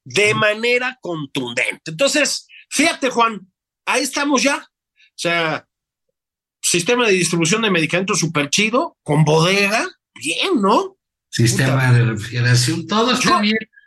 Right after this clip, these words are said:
Speaker 2: Sí, es, es de veras cómo es fácil darle la vuelta. Realmente, este, pues sí es cierto, ¿no? La, la, el neoliberalismo era un, un sistema que se dedicaba a fabricar problemas.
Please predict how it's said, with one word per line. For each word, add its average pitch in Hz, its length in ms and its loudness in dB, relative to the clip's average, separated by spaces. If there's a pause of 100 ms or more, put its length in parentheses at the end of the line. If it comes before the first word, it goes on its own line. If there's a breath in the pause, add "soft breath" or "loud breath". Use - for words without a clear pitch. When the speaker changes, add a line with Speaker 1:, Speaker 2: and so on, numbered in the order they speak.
(380 soft breath)
Speaker 2:
Sí, 214 360 -2
es, 160 280 0
es 170 300 2
de 156 80 4
veras 156 280 2
cómo 170 300 2
es 165 280 -2 (760 soft breath)
fácil 147 280 2
darle 147 200 2
la 131 100 0
vuelta. 131 300 2
Realmente, 185 1080 2 (560)
este, 127 500 4
pues 127 220 4
sí 165 140 2
es 170 80 0
cierto, 233 440 -2
¿no? 151 180 2
La, 135 180 0
la, 104 840 2 (500 loud breath)
el 113 180 4
neoliberalismo 123 800 6
era 156 240 2
un, 160 520 2
un 135 840 2 (300 loud breath)
sistema 131 640 0
que 131 80 -2
se 117 120 0
dedicaba 120 680 2
a 123 60 -2
fabricar 117 440 -4
problemas. 135 840 -2